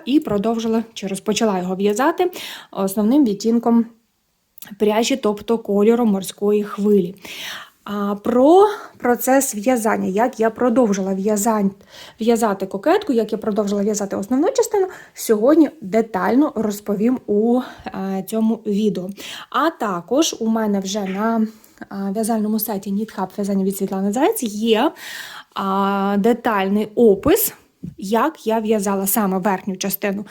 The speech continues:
свого светрика і як продовжила в'язання далі. Тому, е, кому цікаво, можете переходити і вже, е, приєднуватись до процесу в'язання ось цього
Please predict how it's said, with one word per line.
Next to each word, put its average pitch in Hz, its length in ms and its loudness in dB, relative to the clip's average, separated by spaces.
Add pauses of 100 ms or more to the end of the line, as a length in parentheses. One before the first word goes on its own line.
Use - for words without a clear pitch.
(240)
свого 185 360 -6
светрика 381 600 -4
і 277 160 0
як 208 300 -4
продовжила 202 540 -4 (100)
в'язання 196 600 0 (100)
далі. 185 420 -6
Тому, 240 340 0 (400)
е, 202 40 -12 (260)
кому 220 200 2
цікаво, 392 360 0
можете 226 280 -2
переходити 349 560 -4
і 254 320 -4
вже, 220 320 -2 (1200)
е, 233 100 -4
приєднуватись 226 600 -2
до 214 380 0 (320)
процесу 220 440 -6
в'язання 202 400 -2
ось 226 200 -4
цього 196 220 -6